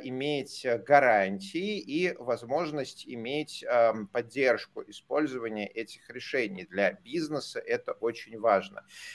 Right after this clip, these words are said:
И вот, э, м, появление вот этого вот второго полюса, появление компаний, которые делают на этом деньги. Вот за последние несколько лет появились компании, которые делают деньги на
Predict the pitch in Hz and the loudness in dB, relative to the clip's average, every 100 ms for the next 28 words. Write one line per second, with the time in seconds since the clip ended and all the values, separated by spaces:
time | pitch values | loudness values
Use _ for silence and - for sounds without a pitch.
0 | - 110 143 165 - 143 131 123 131 127 | -14 0 4 4 6 6 6 4 -6 -6
1 | 117 - 147 143 151 160 147 123 107 95 | -6 2 2 4 6 8 6 4 0 0
2 | 98 120 - 110 104 110 - - 123 139 | -2 -4 -2 -2 0 -2 -2 2 4 4
3 | 113 104 - 143 180 165 - 139 - 127 | 2 -4 -2 2 2 0 -4 -8 -4 -6
4 | 127 147 160 139 131 120 - 120 160 185 | -2 0 0 0 0 0 -2 2 4 4
5 | 160 127 - 156 139 139 143 120 - 117 | 2 -4 -2 0 0 2 2 0 0 0
6 | 113 107 98 104 98 98 - _ _ - | 0 -6 -10 -10 -12 -14 -20 _ _ -20
7 | _ - 110 107 113 120 - 156 139 127 | _ -6 -6 -6 0 0 4 2 2 -2
8 | 117 135 135 - 113 - 117 135 202 196 | -2 -2 -4 -10 -10 -8 -2 2 2 0
9 | 139 120 131 123 104 - 120 104 117 170 | -6 -6 -6 -6 -8 -6 -6 0 2 4
10 | 175 143 - 104 123 113 107 95 - 120 | 4 0 -2 -4 -2 -2 -4 -6 -2 2
11 | 139 165 160 - - 120 113 120 123 107 | 4 4 0 -2 -6 -4 -2 -4 -2 -2